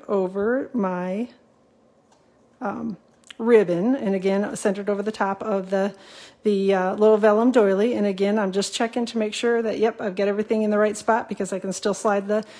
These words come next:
the ribbon around. So again, um, if you don't mind somebody ripping your whole project apart, you don't have to worry about, <laughs> what, you know, where you put the,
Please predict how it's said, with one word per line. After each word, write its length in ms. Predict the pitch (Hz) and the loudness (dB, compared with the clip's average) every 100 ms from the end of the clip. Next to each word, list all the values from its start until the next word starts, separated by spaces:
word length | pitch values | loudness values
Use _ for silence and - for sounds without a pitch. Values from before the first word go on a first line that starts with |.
| - | -6
the 100 | - | 2
ribbon 300 | 277 247 220 | 6 8 6
around. 420 | 214 202 190 226 | 0 0 0 -2
So 220 | 302 233 202 | 0 0 0
again, 500 | 196 196 247 269 - | 0 2 2 0 -4
um, 240 | 190 180 | -4 -2
if 120 | 185 | -2
you 60 | 240 | 4
don't 180 | 233 226 | 4 6
mind 260 | 254 269 | 4 4
somebody 260 | 269 269 240 | 4 2 2
ripping 300 | 233 233 240 | 2 2 2
your 140 | 220 | 0
whole 160 | 214 208 | 0 0
project 400 | 208 190 202 196 | -2 -6 -6 -10
apart, 340 | 208 - 220 | -10 -6 -6
you 100 | 269 | -6
don't 200 | 208 220 | -6 -6
have 240 | - 254 226 | -6 -6 -2
to 80 | 220 | 0
worry 240 | 196 185 | 0 0
about, 320 | 185 185 214 | 0 -2 0
<laughs> 240 | 226 - - | 0 0 4
what, 580 | 330 262 269 262 - 226 | 4 4 2 2 2 2
you 100 | 214 | 2
know, 100 | 202 | 4
where 140 | 208 | 2
you 120 | 208 | 2
put 220 | 208 220 | -2 -2
the, 160 | 208 202 | 0 -2